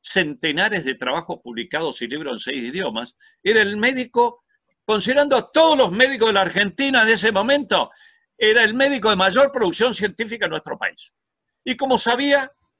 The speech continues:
que había conjeturas para bajarlo, perdón la expresión poco académica, porque había intrigas para que no ganara el concurso, él publica su currículum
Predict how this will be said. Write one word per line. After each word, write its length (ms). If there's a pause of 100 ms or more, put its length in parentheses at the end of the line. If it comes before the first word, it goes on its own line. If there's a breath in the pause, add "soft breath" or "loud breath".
(180)
que 80
había 260
conjeturas 720
para 200
bajarlo, 880 (500)
perdón 360
la 80
expresión 460
poco 240
académica, 800 (560)
porque 240
había 220
intrigas 480
para 260
que 120
no 200
ganara 380
el 100
concurso, 720 (560)
él 380 (800)
publica 600
su 240
currículum 840